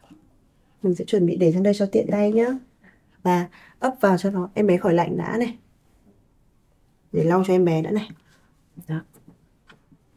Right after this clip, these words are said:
Lau tóc, lau đầu đã khô rồi đúng không?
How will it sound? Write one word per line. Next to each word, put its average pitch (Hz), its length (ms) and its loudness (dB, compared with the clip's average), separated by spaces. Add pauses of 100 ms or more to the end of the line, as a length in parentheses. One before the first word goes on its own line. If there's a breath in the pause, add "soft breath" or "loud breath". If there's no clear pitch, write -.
(1600)
Lau 196 120 0
tóc, 254 200 0
lau 220 120 2
đầu 196 200 8
đã 175 80 2
khô 220 240 8
rồi 185 200 6
đúng 175 160 2
không? 220 220 0